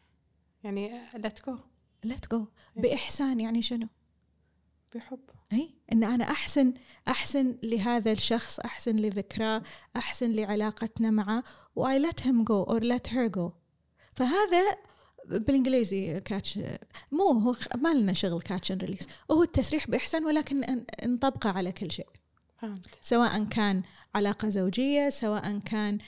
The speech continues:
Speaker 2: علاقتي مع أبنائي، سواء كان، آه، علاقتي مع عمل، سواء كان، آم، صداقة.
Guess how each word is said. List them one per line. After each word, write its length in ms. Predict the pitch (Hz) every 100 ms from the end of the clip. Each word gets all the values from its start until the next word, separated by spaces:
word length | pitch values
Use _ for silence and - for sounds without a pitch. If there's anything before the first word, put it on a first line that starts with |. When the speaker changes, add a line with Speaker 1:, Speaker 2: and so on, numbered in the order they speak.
| - _
Speaker 2:
علاقتي 460 | 214 202 196 - 196
مع 300 | 196 185 -
أبنائي، 500 | 202 233 269 262 269
سواء 420 | 240 220 190 202
كان، 320 | 180 214 208 - - _ _
آه، 320 | 214 202 196
علاقتي 520 | 190 208 208 208 - 214
مع 360 | 202 202 196
عمل، 300 | 262 262 269
سواء 420 | - 226 214 208
كان، 400 | 208 226 214 208 214 - _ -
آم، 580 | 175 180 185 190 208 202 _ _ _ _ _ _ - _ - _ _ _ _ _ _
صداقة. 640 | - 233 190 202 240 285